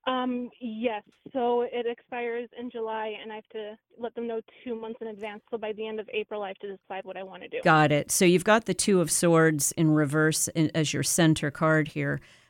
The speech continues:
Speaker 2: uh, which of course can mean two, two months. Um, but, but in reverse, it is, uh, a splitting.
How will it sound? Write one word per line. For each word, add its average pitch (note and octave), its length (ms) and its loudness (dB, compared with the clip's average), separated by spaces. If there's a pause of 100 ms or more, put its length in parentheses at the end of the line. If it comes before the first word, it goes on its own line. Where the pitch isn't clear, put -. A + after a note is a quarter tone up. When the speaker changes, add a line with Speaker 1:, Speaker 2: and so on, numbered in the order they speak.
Speaker 2:
uh, D#3 120 4
which F3+ 200 4
of F3 120 2
course D#3+ 240 4
can D#3+ 260 6
mean D#3 220 8
two, D#3+ 420 2
two D3+ 180 0
months. D3 360 4 (340)
Um, E3 220 8
but, F3+ 320 6
but F3+ 200 6
in A3 220 6
reverse, F3 600 6
it F3+ 180 4
is, F3 360 6
uh, D#3+ 220 0
a E3 100 0
splitting. D3+ 720 2